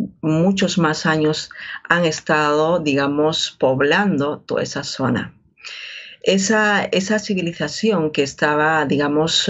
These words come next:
viviendo ahí en ese lugar tenía una tecnología muy, muy avanzada. Aparte de, de tener una tecnología muy avanzada, pues allí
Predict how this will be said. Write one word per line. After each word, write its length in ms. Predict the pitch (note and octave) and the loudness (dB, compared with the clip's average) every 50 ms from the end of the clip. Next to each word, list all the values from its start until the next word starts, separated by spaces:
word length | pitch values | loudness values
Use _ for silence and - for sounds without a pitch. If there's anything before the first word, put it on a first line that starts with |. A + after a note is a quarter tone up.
| D#3 C3+ | 0 0
viviendo 580 | C#3 C#3 C#3+ C#3+ C#3+ D#3+ F3+ A3 A#3 G#3+ F3+ D#3 | 2 0 2 2 2 2 4 4 2 2 2 2
ahí 200 | C#3+ C#3+ D3+ D3+ | 2 2 2 2
en 80 | D#3 | 0
ese 140 | E3 - F#3+ | 0 0 2
lugar 440 | F#3+ F#3+ F#3 E3+ E3 E3 F3 F3+ F#3+ - - - - - - - | 2 2 4 2 2 2 0 -2 -4 -8 -12 -16 -18 -18 -8 -2
tenía 240 | - - D#3 E3 F3 | 0 2 2 2 2
una 160 | F3+ F#3 F#3+ | 2 2 2
tecnología 1000 | G3 F#3+ F#3+ F#3 E3+ D#3 D3 D3 D3 - - E3 D#3 D#3 D#3+ D#3 D3+ D3+ - - | 2 2 2 2 2 2 0 0 -2 -6 -4 -2 0 2 2 2 2 2 0 0
muy, 380 | E3 D#3+ D#3+ E3 F3 G3 G3 F#3+ | 0 0 2 2 2 2 2 0
muy 340 | - E3 D#3+ D#3+ E3 E3 D#3+ | 0 0 2 2 2 2 2
avanzada. 800 | D3 C#3 C3+ C3+ C3+ C3+ - - D3 C#3 C3+ C3 B2+ B2 B2 - - - - - - - - - - - | 2 2 2 0 0 -2 -2 -2 0 2 2 2 2 0 -2 -4 -8 -12 -10 -10 -8 -8 -10 -8 -4 -2
Aparte 320 | D#3+ D#3 D#3+ E3 F3 G3 | 0 0 2 2 2 2
de, 240 | F#3+ F#3+ F#3+ F3+ - | 2 2 0 -2 -2
de 360 | - D3 C#3+ C#3 D3 C3+ D3 | -4 -4 -2 -2 0 2 2
tener 280 | D3 D3+ D3 D#3 D#3 D#3+ | 2 2 0 0 0 0
una 200 | E3+ F3 F3 E3+ | 0 0 -2 -2
tecnología 540 | F#3+ E3+ E3 E3 D3+ D3+ D3+ - - D#3 D#3 | -2 -2 -2 0 0 -2 -2 -2 -2 -2 0
muy 180 | D#3 D#3 D#3+ | 0 2 2
avanzada, 640 | E3 F3 F#3 F#3+ F#3+ - F3 D3+ D3+ D3+ E3 F#3+ F#3+ | 2 2 2 0 0 0 0 0 2 2 0 0 0
pues 240 | - D3+ D3 - D3 | 0 -2 0 0 -2
allí 340 | C#3 C#3 D#3 F3 G3 G3 | -2 0 2 2 2 2